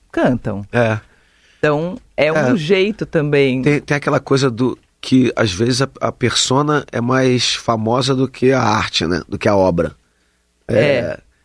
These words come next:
Speaker 2: Talvez, talvez te-, es-, essas pessoas nem saibam cantar minha música, mas me conhecem, são meu fã, mas não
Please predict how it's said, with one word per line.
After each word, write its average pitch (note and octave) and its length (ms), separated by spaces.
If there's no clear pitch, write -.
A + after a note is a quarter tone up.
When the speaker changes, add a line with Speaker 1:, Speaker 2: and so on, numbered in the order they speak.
Speaker 2:
Talvez, C3 440
talvez C3 520
te-, B2+ 200
es-, - 280
essas - 280
pessoas C3+ 320
nem D3+ 180
saibam D#3+ 480
cantar C#3+ 440
minha C3 140
música, C#3 300
mas C#3+ 120
me D#3 120
conhecem, C#3 500
são C3+ 100
meu D3 140
fã, F#3 460
mas F3+ 120
não F#3 160